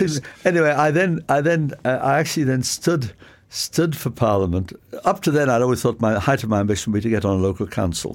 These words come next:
Speaker 1: Right.
Speaker 2: But anyway, I stood for Parliament in the cities of London and Westminster. And,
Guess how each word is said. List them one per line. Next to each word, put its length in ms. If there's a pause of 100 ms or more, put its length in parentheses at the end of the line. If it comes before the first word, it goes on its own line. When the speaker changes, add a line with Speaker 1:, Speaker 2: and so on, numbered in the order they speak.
Speaker 1:
Right. 460
Speaker 2:
But 100
anyway, 220
I 80
stood 260
for 120
Parliament 440
in 80
the 100
cities 320
of 60
London 280
and 100
Westminster. 560 (840)
And, 320